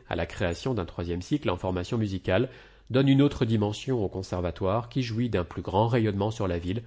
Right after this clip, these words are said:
souligne le directeur. Côté danse,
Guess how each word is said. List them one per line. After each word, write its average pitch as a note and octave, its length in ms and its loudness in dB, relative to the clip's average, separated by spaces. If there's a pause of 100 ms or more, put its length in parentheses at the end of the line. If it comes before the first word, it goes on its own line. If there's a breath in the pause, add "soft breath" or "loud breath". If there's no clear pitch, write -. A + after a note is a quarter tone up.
(320 loud breath)
souligne F2+ 420 0
le A#2 120 2
directeur. G2 600 -4 (1040 soft breath)
Côté E2 300 -4
danse, C3 480 2